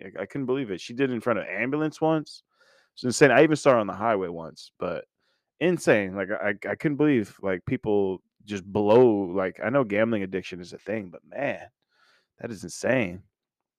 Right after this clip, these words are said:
I couldn't, I couldn't even imagine, like, just one day of blasting all your money for the month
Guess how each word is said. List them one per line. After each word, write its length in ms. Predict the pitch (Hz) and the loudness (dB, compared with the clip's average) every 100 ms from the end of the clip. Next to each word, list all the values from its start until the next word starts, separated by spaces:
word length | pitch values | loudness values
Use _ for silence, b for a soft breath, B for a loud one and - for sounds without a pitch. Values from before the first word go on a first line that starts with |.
| _ _ _ _ _ _ - | _ _ _ _ _ _ -16
I 40 | |
couldn't, 220 | - 120 | -2 2
I 60 | 95 | 2
couldn't 320 | - 131 127 | 2 2 2
even 160 | 113 101 | 0 -2
imagine, 560 | 98 98 92 87 101 _ _ _ _ _ _ _ | -2 -4 -4 -10 -14 _ _ _ _ _ _ _
like, 160 | - 87 | -10 -10
just 320 | - 92 - | -6 -8 -8
one 320 | 107 110 113 | 2 6 6
day 160 | 110 107 | 6 4
of 140 | 95 | 4
blasting 480 | 92 95 95 - 73 - | 2 0 0 -6 -14 -4
all 200 | 98 107 | 2 2
your 140 | 95 | 0
money 200 | 98 95 | -4 -6
for 160 | - 85 | -10 -12
the 60 | |
month 320 | 87 87 85 | -10 -10 -12